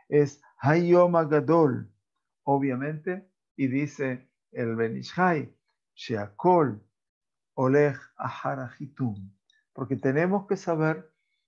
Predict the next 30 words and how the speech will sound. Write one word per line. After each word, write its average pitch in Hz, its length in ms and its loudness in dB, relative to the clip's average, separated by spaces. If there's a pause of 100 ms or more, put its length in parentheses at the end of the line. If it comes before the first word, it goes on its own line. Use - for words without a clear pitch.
(140)
que 151 120 -6
todos 185 320 -4
los - 180 -4
aspectos 196 540 -6
que 160 120 -4
rigen 170 440 -4
nuestras 151 500 -4
vidas, 143 560 -4 (300)
nuestras 131 380 -8
experiencias 139 1000 -4
en 160 160 -8
la 165 100 -4
vida, 170 480 -2 (320)
todo 208 280 4
va 208 140 6
de 196 100 4
acuerdo 185 400 0
a 156 120 -4
qué? 214 360 -2 (960)
A 147 140 0
la, 139 540 2 (920)
al 170 140 0
final. 127 600 -4 (1080)
Cómo 165 300 2
se 151 220 0
va 165 280 2
a - 180 -4
vivenciar 139 800 -4
el 123 160 -18
final. 107 440 -20